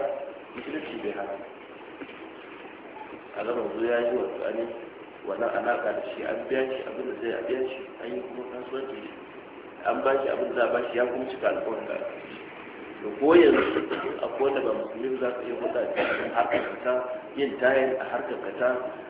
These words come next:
eh, eh, abin nan kasuwancin gwanjo, a harkar ka ta waye, zai ba ka, za ka ba shi, za ka ba shi, zai ba ka, wannan ba matsala shi da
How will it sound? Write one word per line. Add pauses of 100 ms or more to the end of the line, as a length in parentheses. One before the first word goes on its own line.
(140)
eh,
eh,
abin
nan
kasuwancin
gwanjo,
a
harkar
ka
ta
waye, (360)
zai
ba (100)
ka,
za
ka
ba
shi,
za
ka
ba
shi,
zai
ba
ka, (260)
wannan
ba
matsala
shi
da